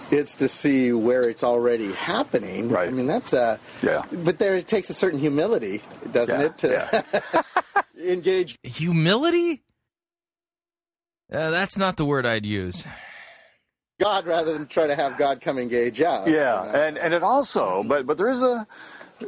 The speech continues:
Speaker 2: there's a warning here, and that, that is, uh, in the Hippocratic Oath, the first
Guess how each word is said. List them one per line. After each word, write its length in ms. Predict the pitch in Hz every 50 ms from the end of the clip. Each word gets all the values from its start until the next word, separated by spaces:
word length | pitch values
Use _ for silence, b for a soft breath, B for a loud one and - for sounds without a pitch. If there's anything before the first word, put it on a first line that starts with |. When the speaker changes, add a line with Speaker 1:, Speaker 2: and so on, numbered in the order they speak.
| - - - - -
Speaker 2:
there's 280 | - - - 139 131 143
a 40 |
warning 440 | 131 127 135 175 226 233 196 165 123
here, 280 | 104 117 101 82 - - - -
and 200 | 101 117 120 120 120
that, 260 | 123 123 120 113 - _ -
that 300 | - 101 110 107 120 127
is, 300 | 127 123 120 113 107 107
uh, 220 | 110 98 101 101 -
in 220 | 107 113 113 107
the 120 | 101 104
Hippocratic 440 | 131 180 170 - - 160 127 117 - 123
Oath, 420 | 107 87 76 - - - - - - -
the 220 | - 110 101 110
first 640 | - - - - - 190 180 175 165 - - - -